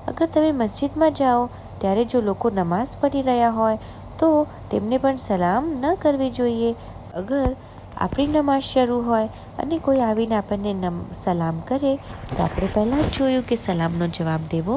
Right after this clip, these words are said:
વાજિબ છે, પરંતુ આ સલામનો જવાબ નમાઝની અંદર આપણે સલામુન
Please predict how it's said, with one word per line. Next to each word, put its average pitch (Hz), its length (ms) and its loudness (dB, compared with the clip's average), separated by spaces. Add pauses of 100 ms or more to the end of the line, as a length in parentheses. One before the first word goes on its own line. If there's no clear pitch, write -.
(140)
વાજિબ 180 460 0
છે, - 220 -6 (380)
પરંતુ 180 540 -2
આ 254 200 0
સલામનો 254 540 0
જવાબ 220 380 0
નમાઝની 240 600 0
અંદર 226 280 -2
આપણે 208 340 -2
સલામુન 170 520 0